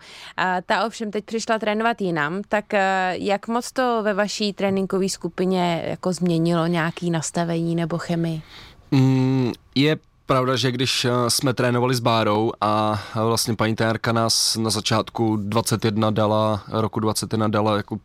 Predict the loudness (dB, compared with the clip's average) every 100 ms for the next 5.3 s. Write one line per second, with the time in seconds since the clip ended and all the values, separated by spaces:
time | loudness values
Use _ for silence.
0 | _ -4 0 2 2 0 0 2 2 2
1 | 2 2 2 0 0 0 0 2 0 0
2 | 2 0 0 -4 -8 -8 -10 0 2 2
3 | 0 0 2 4 2 2 0 -2 _ -4
4 | -4 0 4 4 4 2 2 0 -2 -4
5 | -4 -4